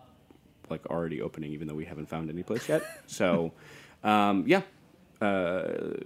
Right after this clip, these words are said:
Speaker 1: you know, hopefully, hopefully next year we can, we can get something locked up.
Speaker 2: Awesome. Well, people should keep an eye on souvla dot com.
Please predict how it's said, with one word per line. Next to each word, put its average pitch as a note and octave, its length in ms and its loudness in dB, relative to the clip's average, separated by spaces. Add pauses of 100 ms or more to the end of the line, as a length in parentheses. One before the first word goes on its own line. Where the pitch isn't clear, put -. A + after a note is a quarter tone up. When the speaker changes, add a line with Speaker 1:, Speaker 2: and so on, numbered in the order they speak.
(180)
Speaker 1:
you A2 100 0
know, G2 120 -2 (200)
hopefully, A2 420 0
hopefully A2 540 -2 (140)
next A2 260 -6
year - 160 -4
we E2+ 120 -6
can, F2 340 -6
we G2 100 -8
can F2 120 -8
get F2+ 140 -10
something F#2 400 -4 (300)
locked G2 200 -4
up. - 120 -2 (200)
Speaker 2:
Awesome. A#2+ 280 -4 (1200)
Well, A#2 120 2
people C3+ 220 2
should A#2+ 160 0
keep A#2+ 180 0
an G#2+ 60 2
eye A2 260 0
on G#2 240 -2
souvla A2 420 0
dot F2+ 220 -6
com. F2+ 320 -6